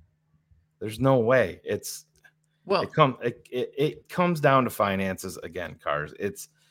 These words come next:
Speaker 2: And you
Speaker 1: un-
Speaker 2: can't front load the, like, e-, everyone's response is to keep front loading these things. You have eleven guys under contract in twenty twenty-six. Eleven guys.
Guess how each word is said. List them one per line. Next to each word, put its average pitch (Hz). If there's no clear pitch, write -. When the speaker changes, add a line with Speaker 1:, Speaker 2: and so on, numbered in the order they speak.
Speaker 2:
And 175
you 180
Speaker 1:
un- -
Speaker 2:
can't 226
front 226
load 107
the, 107
like, 127
e-, 117
everyone's 175
response 147
is 123
to 123
keep 127
front 156
loading 101
these 98
things. 104
You 147
have 190
eleven 151
guys 123
under 123
contract 120
in 104
twenty 123
twenty-six. -
Eleven 131
guys. 101